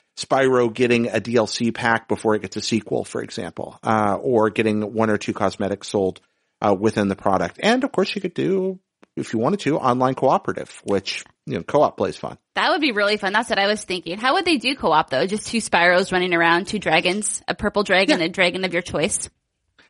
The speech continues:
Speaker 1: I think it'd be fun, especially if you could do, like, a cool mechanic where maybe one of you tweaks flight off the other, 'cause Spyro's flight's limited.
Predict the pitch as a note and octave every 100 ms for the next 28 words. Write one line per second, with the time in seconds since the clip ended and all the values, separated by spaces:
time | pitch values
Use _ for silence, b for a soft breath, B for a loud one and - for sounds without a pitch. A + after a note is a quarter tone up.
0 | B A3+ D#4 A#3 E3 C3+ C3+ C#3 - G3+
1 | G#3 A#3 F#3+ C3 C3+ C3+ A#2+ A#2 A#2 -
2 | A#2 A2 - G#2+ A2 A#2+ G#2+ A2 A2 G2+
3 | A2 A#2+ B2 - C3 B2+ - A#2+ A#2 A#2
4 | G#2 G#2 G2+ A2+ A2+ - F3+ D#3+ - E3
5 | - A#2+ F3+ C3 D#2